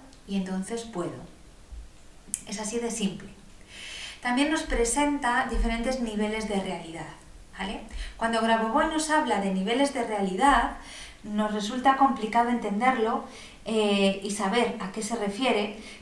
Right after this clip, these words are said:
pero los vemos a diario en lo que hacemos en realidad. Al desarrollarnos vamos comprendiendo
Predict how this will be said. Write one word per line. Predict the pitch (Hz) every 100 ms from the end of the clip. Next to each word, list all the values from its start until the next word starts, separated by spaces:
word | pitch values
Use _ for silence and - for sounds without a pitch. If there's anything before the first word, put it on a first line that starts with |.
| -
pero | 233 240 240 - -
los | 233 240 240
vemos | 285 311 277
a | 226
diario | 233 339 285 202
en |
lo | 196
que | 202
hacemos | 196 208 185 185
en | 202
realidad. | 196 190 185 175 - - - -
Al | 202 208
desarrollarnos | 202 208 196 226 302 381 403 - - - -
vamos | 226 254 277 -
comprendiendo | 262 254 254 254 269 277 294